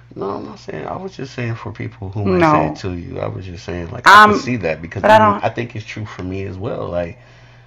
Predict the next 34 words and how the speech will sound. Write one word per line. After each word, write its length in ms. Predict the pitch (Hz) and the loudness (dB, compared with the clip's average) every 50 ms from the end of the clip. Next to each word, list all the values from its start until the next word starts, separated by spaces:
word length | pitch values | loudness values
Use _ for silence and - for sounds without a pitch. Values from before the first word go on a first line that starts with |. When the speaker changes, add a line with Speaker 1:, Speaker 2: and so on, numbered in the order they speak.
| _ _ _ _ _ - - _ _ _ _ _ _ - - - - _ _ _ _ _ - - - - - _ _ _ _ - - 95 | _ _ _ _ _ -20 -20 _ _ _ _ _ _ -20 -20 -20 -20 _ _ _ _ _ -20 -20 -20 -20 -20 _ _ _ _ -8 -2 0
Speaker 1:
I 140 | 101 107 104 | 0 0 0
could 300 | - - 120 110 92 - | -2 -6 -8 -8 -8 -8
share 640 | - - - - 107 110 110 110 110 104 104 107 - - | -10 -10 -8 -6 -4 -4 -2 -2 -2 -2 -2 -4 -6 -8
an 120 | 92 90 | -8 -6
experience 800 | 87 85 80 - - - - 98 92 92 92 90 90 90 87 - - - | -6 -8 -8 -12 -16 -12 -10 -8 -6 -6 -6 -8 -8 -10 -10 -12 -10 -6
I've 220 | 85 85 82 - | -4 -4 -4 -6
had 400 | - - - 85 85 85 85 - | -8 -8 -6 -6 -6 -6 -10 -10
or 180 | 64 78 82 82 | -10 -10 -10 -10
give 340 | 80 82 82 85 85 82 | -10 -12 -12 -10 -10 -10
an 200 | 85 80 78 76 - | -12 -12 -14 -16 -16
experience 640 | 69 - - - - - 95 87 85 82 82 80 - | -18 -20 -20 -18 -14 -10 -10 -8 -10 -10 -14 -14 -16
to 80 | 95 | -16
someone 460 | 82 - - 82 80 82 82 80 76 | -16 -12 -12 -10 -10 -10 -10 -12 -12
else 440 | 73 80 80 78 73 - - - - _ _ - - - - - - - - - - - - - | -14 -14 -16 -16 -18 -18 -20 -20 -20 _ _ -20 -20 -20 -20 -20 -20 -20 -20 -20 -20 -18 -10 -6
and 200 | 92 101 101 - | -6 -6 -6 -2
tell 260 | - 147 160 180 165 | 0 2 2 2 0
it 120 | 131 - | -2 -4
to 140 | - 143 127 | -4 -4 0
that 240 | 120 127 127 104 - | 2 4 2 2 2
person 540 | - 127 143 156 156 - - 92 92 90 92 - - - - - - - - - - - - - - - - | -2 -4 -4 -4 -6 -8 -8 -8 -8 -8 -10 -12 -18 -20 -20 -20 -20 -20 -20 -20 -20 -20 -20 -20 -20 -10 -6
exactly 560 | - 117 110 98 98 117 117 120 - 113 110 | -4 -4 -4 0 2 2 2 2 2 -2 -4
what 220 | 104 98 101 101 - | -2 0 0 0 0
I 180 | - 113 123 120 | 0 -2 -2 -2
know 260 | 98 95 95 101 101 | -2 -2 -2 -2 -2
happened 520 | 101 117 120 156 135 - - 62 64 - - - - - - - - - - - - - _ - - - - - - - - _ | -2 -2 -4 -4 -6 -8 -10 -14 -14 -16 -18 -20 -20 -20 -20 -20 -20 -20 -20 -20 -20 -20 _ -20 -20 -20 -20 -20 -20 -20 -18 _
and 220 | - 101 98 95 98 | -6 -4 -4 -2 -2
literally 380 | 101 110 110 110 110 110 104 | -2 0 0 0 0 -2 -4
turn 280 | - - - 107 104 101 | -6 -6 -6 -6 -4 -4
around 320 | 104 101 98 95 95 92 | -4 -4 -4 -4 -4 -6
and 240 | - 87 90 87 82 | -6 -8 -8 -8 -8
give 240 | 87 98 107 110 95 | -6 -6 -6 -6 -6
them 220 | 95 92 87 87 | -8 -6 -6 -2
that 180 | 85 92 92 90 | 0 0 0 0
experience 880 | 85 80 - - - 107 107 107 90 76 73 - 53 - - - - | -2 -8 -14 -12 -8 -6 -6 -6 -6 -8 -12 -16 -18 -20 -20 -20 -20